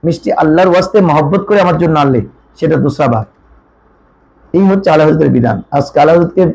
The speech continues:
বেচা আমরা সবাই জীবিকা নির্বাহ করতেছি, ওনার নাত পড়ে আমরা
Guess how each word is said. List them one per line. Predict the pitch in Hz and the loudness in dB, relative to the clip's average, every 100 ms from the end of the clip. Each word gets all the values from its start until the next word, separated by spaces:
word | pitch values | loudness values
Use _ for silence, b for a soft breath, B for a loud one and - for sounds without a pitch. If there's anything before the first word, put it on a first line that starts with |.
| - | -4
বেচা | 127 160 160 127 98 - _ _ | -2 0 2 0 0 -12 _ _
আমরা | 139 151 | -2 0
সবাই | 160 160 156 147 - | 0 2 2 0 -2
জীবিকা | 127 143 151 156 | -2 0 2 2
নির্বাহ | 151 147 170 | 2 2 2
করতেছি, | 143 - 110 117 | 0 -4 -8 -4
ওনার | 127 151 | -2 0
নাত | 147 156 - | 0 -2 -2
পড়ে | 165 | 0
আমরা | 156 147 156 | 2 2 0